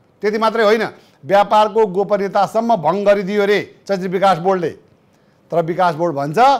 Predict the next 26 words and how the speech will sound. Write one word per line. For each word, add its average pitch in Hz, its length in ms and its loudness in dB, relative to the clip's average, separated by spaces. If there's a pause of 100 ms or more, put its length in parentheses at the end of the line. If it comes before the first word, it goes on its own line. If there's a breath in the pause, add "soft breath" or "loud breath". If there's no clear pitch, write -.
(120)
"करको 208 460 2
दायरामा 170 500 2
ल्याउन 160 280 -2
यसो 170 200 -4
गरेको 139 340 -4
रे।" 127 180 -12 (1500)
अब 202 120 0 (100)
तिन 240 280 -4
तिन 247 280 -4
महिनामा 214 480 -2
यस्तो 208 340 -2
रिपोर्ट 185 320 -4
निकाल्ने 165 460 -2
रे 123 280 -6
विकास 156 260 -2
बोर्डले। 135 340 -6 (720)
दीपक 185 240 0
फेरि 240 200 2
लेख्छन्, 220 680 -2
यो 190 140 0
अध्यक्ष 180 360 0
आएदेखि 180 460 0
लफडै 190 340 0
लफडा 160 300 0
भयो 110 240 -12
रे। - 80 -20